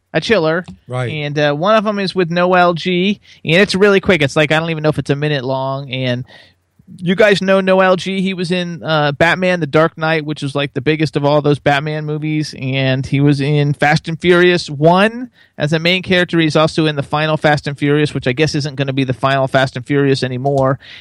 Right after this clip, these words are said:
Speaker 1: And, uh, he was leaving to get on the plane, and Ron thought that the whole interview was gonna fall flat and everything. And he was like, "I don't know how you did that." And,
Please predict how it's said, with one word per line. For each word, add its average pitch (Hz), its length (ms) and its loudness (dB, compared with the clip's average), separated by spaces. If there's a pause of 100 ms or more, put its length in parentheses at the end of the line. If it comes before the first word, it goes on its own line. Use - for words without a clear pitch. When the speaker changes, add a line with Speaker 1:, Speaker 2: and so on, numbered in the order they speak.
(140)
Speaker 1:
And, 131 560 0 (480)
uh, 117 400 2
he 185 160 0
was 190 180 0
leaving 170 460 -2
to 151 80 -12
get 175 180 0
on 160 140 -4
the 147 60 -8
plane, 165 420 -4
and 131 400 -2
Ron 165 260 2
thought 151 220 0
that 151 140 0
the 151 80 2
whole 143 180 0
interview 147 320 0
was 135 100 0
gonna 139 220 -2
fall 147 240 2
flat 147 360 0 (160)
and 143 160 -8
everything. 147 300 -4
And 147 80 -2
he 143 80 -2
was 139 100 0
like, 127 160 2
"I 131 120 0
don't 139 100 -2
know 143 80 -2
how 139 120 0
you 135 180 0
did 151 220 -2
that." 151 260 0
And, 131 340 -10